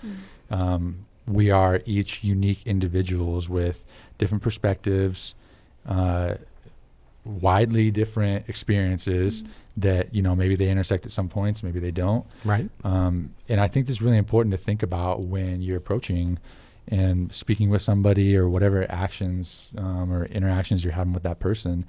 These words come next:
Speaker 1: Mm.
Speaker 2: Uh, when, when we fail to kind of take into account the individuality that we, that each of us has,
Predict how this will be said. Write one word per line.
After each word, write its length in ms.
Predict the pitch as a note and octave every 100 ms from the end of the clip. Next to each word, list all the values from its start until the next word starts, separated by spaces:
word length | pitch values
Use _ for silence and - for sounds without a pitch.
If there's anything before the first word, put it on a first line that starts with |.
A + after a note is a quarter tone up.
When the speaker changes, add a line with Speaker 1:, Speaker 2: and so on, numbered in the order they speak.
| - -
Speaker 1:
Mm. 400 | A3+ A3 - -
Speaker 2:
Uh, 300 | F#2+ F2+ F2+ - -
when, 440 | A2+ G2+ G2+ G2 E2+ -
when 160 | A2 G2+
we 160 | G2+
fail 540 | F#2+ - F#2 G2 G2 F#2
to 640 | - F#2+ F2+ F2+ F2+ F#2 -
kind 160 | - F2+
of 80 | E2+
take 160 | G2+
into 180 | G2 F#2
account 340 | F2+ F#2+ G2
the 200 | F#2 F2
individuality 800 | G2 F2+ F#2 F2+ F2+ F2+ F#2 F2+
that 160 | F2 F2
we, 300 | F2 F2 - - - - - -
that 180 | F#2+ -
each 160 | G2+ -
of 100 | F#2
us 140 | F2+
has, 600 | - G2 A2 F2 F2 -